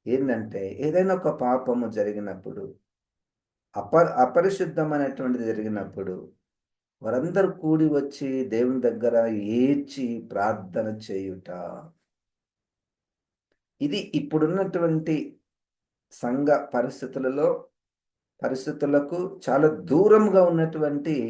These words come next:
విషయము. అక్కడక్కడ జరుగుతుండొచ్చు, నాకైతే తెలియదు.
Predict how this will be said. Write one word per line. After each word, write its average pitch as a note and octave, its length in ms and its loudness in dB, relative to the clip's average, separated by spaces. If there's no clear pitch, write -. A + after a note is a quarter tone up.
విషయము. F3+ 640 4
అక్కడక్కడ G3 440 2
జరుగుతుండొచ్చు, E3 720 2
నాకైతే B2 460 -2
తెలియదు. G#2+ 480 -4